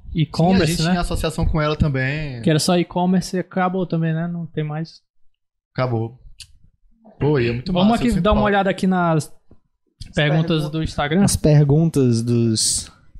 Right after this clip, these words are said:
Speaker 1: Vamos dar uma olhadinha aí.
Speaker 3: interessados.
Speaker 2: Hoje em dia aqui quem compra livro, quer comprar um livro assim, tá de boa, ah, vou ali comprar um livro, é, tem que ser Americanas e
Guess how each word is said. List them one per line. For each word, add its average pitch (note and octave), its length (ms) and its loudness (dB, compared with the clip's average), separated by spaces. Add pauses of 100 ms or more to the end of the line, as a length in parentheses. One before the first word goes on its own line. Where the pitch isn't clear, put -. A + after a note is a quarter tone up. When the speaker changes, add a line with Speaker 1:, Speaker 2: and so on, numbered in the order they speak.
(180)
Speaker 1:
Vamos C#3+ 280 -2
dar C#3 80 -2
uma C#3+ 140 2
olhadinha C3+ 360 2
aí. C3+ 160 0
Speaker 3:
interessados. D3+ 800 -2
Speaker 2:
Hoje A#2 120 0
em B2+ 60 0
dia C#3 160 0
aqui C#3 180 -6
quem D3+ 300 -2
compra D3+ 280 -2
livro, E3+ 680 0
quer D#3 140 -2
comprar D#3 320 -4
um D3+ 240 -6
livro D3 240 -4
assim, D3 280 -4
tá C#3+ 220 -4
de C3+ 80 -6
boa, F3 300 -4
ah, - 20 -4
vou C#3+ 140 -4
ali C#3+ 100 -4
comprar C#3+ 240 -4
um C#3+ 60 -4
livro, D3 260 -6
é, F3+ 80 -2
tem F3+ 160 -4
que E3+ 80 -8
ser - 120 -8
Americanas E3+ 840 -6
e D#3+ 260 -6